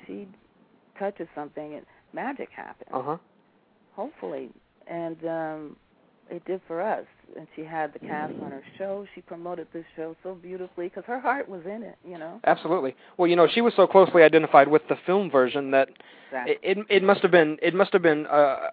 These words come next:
Speaker 2: such satisfaction to get her validation of this project.
Speaker 1: Tremendous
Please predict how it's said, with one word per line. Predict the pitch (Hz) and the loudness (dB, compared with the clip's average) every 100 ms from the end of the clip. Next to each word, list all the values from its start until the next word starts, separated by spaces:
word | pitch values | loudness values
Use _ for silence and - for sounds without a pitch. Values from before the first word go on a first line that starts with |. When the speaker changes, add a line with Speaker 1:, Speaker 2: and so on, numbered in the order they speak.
| 90 190 _ - - _ _ _ _ - 156 - | -10 -14 _ -20 -20 _ _ _ _ -20 -10 6
Speaker 2:
such | 220 - | 6 8
satisfaction | 202 190 - 170 - 165 | 6 6 6 4 4 2
to | |
get | 151 147 | 6 8
her | 165 | 8
validation | 147 147 139 143 139 131 | 10 10 8 4 2 -2
of | 123 127 | -2 -2
this | 127 | -4
project. | - 123 117 - - _ _ _ _ | -2 -2 -2 -12 -18 _ _ _ _
Speaker 1:
Tremendous | - 165 170 175 160 127 | -16 -10 -6 -6 -6 -10